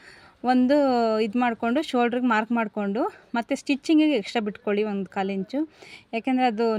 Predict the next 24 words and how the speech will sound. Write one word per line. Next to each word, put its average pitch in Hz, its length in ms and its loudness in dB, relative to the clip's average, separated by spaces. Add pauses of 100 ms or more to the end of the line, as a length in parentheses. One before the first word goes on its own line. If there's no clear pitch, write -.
ನಾರ್ಮಲ್ 220 340 0 (800)
ಗೊತ್ತಾಗುತ್ತೆ. 208 480 -4 (680)
ಈ 254 100 -4
ಥರ 285 100 2 (140)
ಕಟಿಂಗು 285 380 2 (100)
ಕೆಲವೇ 247 320 2
ಕೆಲವರು 233 240 0
ಅಷ್ಟೇ 214 280 -4
ಹಾಕೋವಂಥದ್ದು. 208 680 -2 (320)
ಅಂದರೆ 220 200 -2 (840)
ಟೇಪ್ 240 260 0
ಇಲ್ದಿರ 233 200 -2 (120)
ಕೆಲ 208 100 -4 (160)
ಹಾಕೋದೇ 214 420 -4
ಇಲ್ಲ, 196 100 -4 (220)
ತುಂಬಾ 214 320 -4
ಒಂದು, 190 220 -4 (880)
ಟೇಪ್ 226 220 0
ಇಲ್ದಿರ 269 200 2 (100)
ಹಾಕ್ಲೂಬಾರ್ದು. 226 680 0 (540)
ಟೇಪ್ 277 260 4
ಬೇಕೇ 254 300 0
ಬೇಕಾಗುತ್ತೆ. 226 520 -2
ಆದರೆ 262 140 2